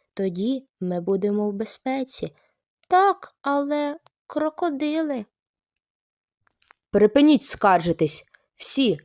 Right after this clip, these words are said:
розбрестися. Розбрестися? Якщо ми всі перетнемо річку одночасно, у них буде менше шансів зловити більшість із нас. Можливо, але це залишить телят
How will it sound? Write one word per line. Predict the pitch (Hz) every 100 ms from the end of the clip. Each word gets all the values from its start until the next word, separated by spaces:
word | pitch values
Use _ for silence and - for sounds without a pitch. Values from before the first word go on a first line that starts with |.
| _
розбрестися. | 180 180 180 220 - 330 294 - 151 143 _ _ _ _ -
Розбрестися? | 226 240 226 214 214 - - 214 196 196 - 320 - _ _ _ _ _ _ _ _ _ _ _ _ _
Якщо | 180 180 - 226
ми | 226
всі | 220 - 262
перетнемо | 220 180 175 202 190 190
річку | 214 - -
одночасно, | 175 170 170 262 254 - 160 139 - _
у | 190
них | 196 214 196
буде | 214 220
менше | 247 254 220 196
шансів | - 247 247 - 165
зловити | 156 196 233 220
більшість | 170 202 226 - 202 208
із | 196
нас. | 233 160 - - _ _ _
Можливо, | 165 170 175 175 202 233 190 147 - _
але | - 165 160
це | 156 180 175
залишить | 170 170 175 - 170 -
телят | 165 160 196 196